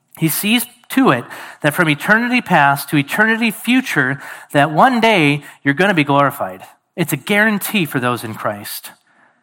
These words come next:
All of your groaning, all of your longing for a world free from sin and Satan and death and all the effects of it shall be satisfied in the fullness and the richness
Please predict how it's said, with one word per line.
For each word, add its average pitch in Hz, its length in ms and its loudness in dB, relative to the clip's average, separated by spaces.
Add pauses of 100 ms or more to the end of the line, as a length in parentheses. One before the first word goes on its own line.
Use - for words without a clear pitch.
(160)
All 220 280 6
of 196 100 -2
your 208 80 2
groaning, 165 440 2
all 208 200 6
of 202 80 -4
your 196 140 2
longing 156 560 2 (160)
for 175 180 0
a 160 40 4
world 180 340 4
free 196 240 0
from 165 240 -2
sin 196 340 0
and 131 180 0
Satan 185 460 0
and 127 160 -2
death 202 260 4
and 160 100 4
all 190 180 6
the 170 140 4
effects - 380 0
of 143 80 -2
it 139 100 -2
shall 175 120 -2
be 151 140 0
satisfied 170 800 4 (340)
in 156 140 2
the 147 80 4
fullness 196 580 2
and 147 120 0
the 139 60 0
richness 156 640 0